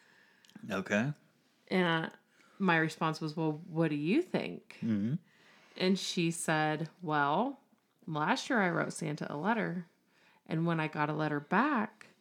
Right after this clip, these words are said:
Speaker 2: the handwriting wasn't like anybody's handwriting in my family."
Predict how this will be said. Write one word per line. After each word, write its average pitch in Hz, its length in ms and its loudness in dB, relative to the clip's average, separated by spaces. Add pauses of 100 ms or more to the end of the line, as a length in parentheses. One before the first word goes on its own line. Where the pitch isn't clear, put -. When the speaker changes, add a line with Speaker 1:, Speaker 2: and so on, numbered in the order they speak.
(360)
Speaker 2:
the 175 120 2
handwriting 170 720 2
wasn't 160 340 -2
like 151 340 -4
anybody's 151 580 -2
handwriting 143 520 -6
in 135 80 -6
my 127 140 -10
family." 190 680 -2